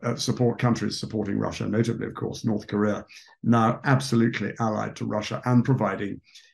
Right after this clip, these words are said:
military support to, to Russia. Uh, and this requires Western, uh, and indeed global leaders to think,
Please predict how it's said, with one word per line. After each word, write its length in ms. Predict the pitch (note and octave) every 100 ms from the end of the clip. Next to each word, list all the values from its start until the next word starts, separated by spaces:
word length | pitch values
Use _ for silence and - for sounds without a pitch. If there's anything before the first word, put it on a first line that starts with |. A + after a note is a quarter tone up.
| _ -
military 480 | B2+ C3 C3 - G#2+
support 460 | - - A2 G#2 -
to, 340 | - G2+ G2+ -
to 320 | - G#2 G2 -
Russia. 380 | A2 F#2+ - - _ - - - - - _ _ _ _ _
Uh, 100 | - -
and 140 | F3 D3
this 240 | G#3 -
requires 460 | A#3 F#3 E3+ D3+ A#2+
Western, 720 | D#3 C3+ - C3 B2+ A#2+ A2+ _ _ -
uh, 140 | B2 -
and 120 | A2
indeed 320 | G#2 C3 C3
global 300 | B2+ G3+ F#3+
leaders 480 | A2+ G2 - - -
to 80 | A#2+
think, 260 | - C#3